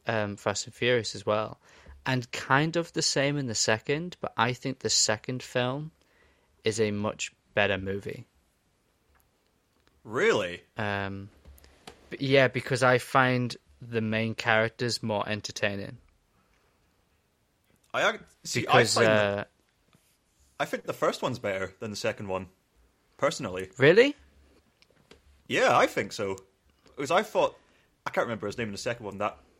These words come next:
Speaker 2: crime drug lord guy. I thought he was just, I thought he was boring, to be honest.
Speaker 1: I th-, I thought he
Speaker 2: I was
Speaker 1: was boring, but I found, uh, Paul Walker and Roman, they had, like, more fun chemistry than Paul Walker did with, um, Vin Diesel.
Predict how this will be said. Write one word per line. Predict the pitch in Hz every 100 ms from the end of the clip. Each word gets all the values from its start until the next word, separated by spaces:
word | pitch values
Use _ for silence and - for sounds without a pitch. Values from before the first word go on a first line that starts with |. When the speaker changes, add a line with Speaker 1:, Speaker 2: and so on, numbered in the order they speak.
| _
Speaker 2:
crime | - 127 120 107
drug | 117 104
lord | 110 95
guy. | 101 98 -
I | 147
thought | 185 - 113
he |
was | 98 -
just, | - 95 - _ -
I | 156
thought | 196
he | 135
was | 90
boring, | 101 131 90 90 -
to | -
be | 104 95
honest. | 90 87 - _ _ _ _ -
Speaker 1:
I | 196
th-, | 202 -
I | - 165
thought | 170 165 123
he |
Speaker 2:
I | 143
was | 151
Speaker 1:
was | -
boring, | 120 107 101
but | 95 -
I | 120 127
found, | - 131 123 123 123 117 - -
uh, | 120 113 113
Paul | - 127 113
Walker | 107 110 104 113 104 104
and | 101 95 98
Roman, | 107 104 95 98 117 _ _ _ _ _ _ _ _ - _ _
they | 123 117
had, | 107 117 123
like, | 113 - _ -
more | 117 113 110
fun | - - 113 113
chemistry | - 123 120 - - 131 143 - _
than | 113 104
Paul | - 113 104
Walker | 104 - 113
did | 101 -
with, | 101 -
um, | 104 98 95
Vin | 98
Diesel. | 101 101 110